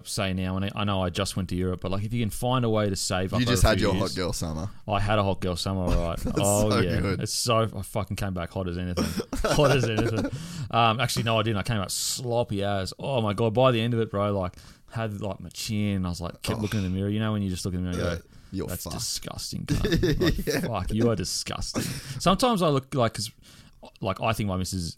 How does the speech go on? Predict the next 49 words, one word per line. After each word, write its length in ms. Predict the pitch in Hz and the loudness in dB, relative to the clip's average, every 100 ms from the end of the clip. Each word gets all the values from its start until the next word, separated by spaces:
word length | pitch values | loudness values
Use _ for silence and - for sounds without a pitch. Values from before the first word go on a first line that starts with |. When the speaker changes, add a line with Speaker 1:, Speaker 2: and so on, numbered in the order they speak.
| - | -8
Speaker 1:
is 160 | 82 - | -8 -6
way 280 | 78 90 | -4 -2
too 180 | 90 85 | -2 -4
hot 160 | 80 - | -4 -6
for 100 | 80 | -8
me. 220 | 85 120 - - - - | -8 -8 -10 -20 -20 -8
Speaker 2:
She 300 | - 113 92 - | -4 -2 -2 -6
is. 320 | - - - - - - | -10 -10 -12 -18 -20 -10
Speaker 1:
It's, 260 | 196 107 107 | -6 -2 -2
yeah, 80 | - | -2
Speaker 2:
But 160 | 101 - | -4 -4
yeah, 100 | - | -2
Speaker 1:
fair, 140 | - | -2
Speaker 2:
which 140 | 117 - | 0 0
is 80 | 101 | 0
Speaker 1:
fair. 140 | - | 2
Speaker 2:
good. 160 | - - | 0 0
Speaker 1:
It's, 180 | 120 - | -2 0
Speaker 2:
Well, 120 | 123 | 4
Speaker 1:
I'm 80 | 131 | 4
Speaker 2:
I'm 60 | 147 | 6
proud 220 | 135 127 | 6 6
of 60 | - | 4
Speaker 1:
happy. 140 | - | 2
Speaker 2:
you. 60 | 120 | 2
Speaker 1:
I'm 120 | 180 | 2
fucking, 320 | - 131 117 - | 2 2 0 0
any 200 | 151 175 | 0 2
bloke 320 | 151 123 120 - | 6 6 4 0
should 160 | - 110 | -2 0
be 100 | 101 | 0
punching 340 | 92 92 90 | 0 -2 -4
up. 180 | 87 - - | -4 -4 -2
Speaker 2:
Yeah, 220 | 143 196 - | 2 2 2
I 140 | 110 | 0
agree. 280 | 101 101 - | 0 -2 -2
Speaker 1:
Um, 580 | - 107 104 104 101 - - - - - - - | 0 2 4 4 2 -2 -8 -14 -18 -18 -14 -6
and 100 | 110 | -2
sometimes 340 | 127 139 127 | 0 0 0
I 40 | 127 | 0
look 100 | 120 | 0
in 60 | |
the 60 | 98 | 0
mirror, 180 | 95 101 | 0 0
I'm 140 | 95 | -2
like, 120 | 87 | -2
"How 120 | 92 85 | -4 -4
the 100 | 156 | -6
fuck 540 | - - 101 101 | -10 -10 -8 -8